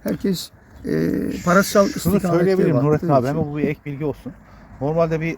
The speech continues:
Speaker 2: e, Halep keçisini burada barındırıyor olsan çok rahat bir şekilde günde iki buçuk litre şu coğrafyada, şu güzel havada, şu yeşillikte yem desteğiyle ara ara üçü görürsün. iki buçuk litre süt verimi alırsın bizim bu dediğimiz keçilerden. Aşağı yukarı o da zaten,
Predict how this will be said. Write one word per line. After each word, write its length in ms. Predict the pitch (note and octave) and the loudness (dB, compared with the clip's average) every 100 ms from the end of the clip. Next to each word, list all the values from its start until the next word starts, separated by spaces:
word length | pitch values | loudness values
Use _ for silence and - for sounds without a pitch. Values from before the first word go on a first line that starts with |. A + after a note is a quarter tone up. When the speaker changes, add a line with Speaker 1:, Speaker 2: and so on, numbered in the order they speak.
| C3+ | -4
Speaker 2:
e, 280 | C#3 C3+ C3+ | -4 -2 -6
Halep 440 | - D3+ D#3+ - | -8 -8 -8 -10
keçisini 680 | C#3 - - - D#3 D3+ C3+ | -14 -14 -14 -8 -4 -4 -4
burada 300 | C#3 D3 C#3 | -2 0 0
barındırıyor 480 | C#3 C#3+ C#3 D3 | 0 0 0 0
olsan 360 | C3+ A2 - C#3+ | -2 -4 -4 -8
çok 260 | - - C#3 | -8 -8 -2
rahat 200 | C3 - | -2 -2
bir 60 | |
şekilde 340 | C3 - B2 B2+ | -10 -6 -6 -4
günde 300 | B2 B2+ B2 | 0 0 0
iki 200 | - C3+ | -4 -10
buçuk 200 | C3 B2 | -10 -10
litre 280 | A2+ B2+ | -8 -8
şu 200 | A#2 - | -8 -10
coğrafyada, 520 | B2+ A#2 A#2+ - A2+ A2 | -4 -2 -2 -4 -8 -8
şu 160 | - | -8
güzel 240 | B2 A#2+ A#2+ | -6 -4 -2
havada, 360 | A2 G2 G#2 - _ - _ _ - | -4 -6 -10 -16 _ -20 _ _ -20
şu 120 | - | -8
yeşillikte 520 | C3+ B2+ B2+ B2 - | -6 -4 -4 -6 -6
yem 260 | A#2+ C#3 C3 | -2 0 0
desteğiyle 540 | A#2+ A2+ B2 B2+ A#2 | 0 -2 -2 -4 -2
ara 160 | A2 B2+ | -2 0
ara 140 | A#2+ A2 | 0 -4
üçü 240 | - B2 | -6 -8
görürsün. 380 | G#2+ F#2+ - - - - - - - | -8 -8 -10 -14 -16 -20 -20 -20 -20
iki 200 | B2+ - | -16 -10
buçuk 280 | C#3 - - | -10 -10 -14
litre 200 | B2+ C3+ | -12 -12
süt 280 | - C3+ - | -12 -14 -6
verimi 240 | A#2+ A#2+ | -4 -2
alırsın 380 | A2+ F2 - F#2 - - - | -4 -6 -12 -16 -16 -20 -18
bizim 260 | G2+ G#2+ F#2 - | -12 -10 -12 -14
bu 180 | A2 G#2 | -12 -8
dediğimiz 360 | G2+ G2 F#2+ | -8 -8 -10
keçilerden. 520 | - G#2+ - F#2+ C3+ C#3+ _ - - - - | -14 -16 -12 -10 -10 -14 _ -20 -20 -20 -12
Aşağı 300 | C3 B2+ C#3+ | -10 -8 -6
yukarı 260 | B2+ - C3 | -6 -6 -6
o 80 | B2+ | -6
da 80 | B2 | -4
zaten, 420 | C3 B2 C3+ | -4 -4 -8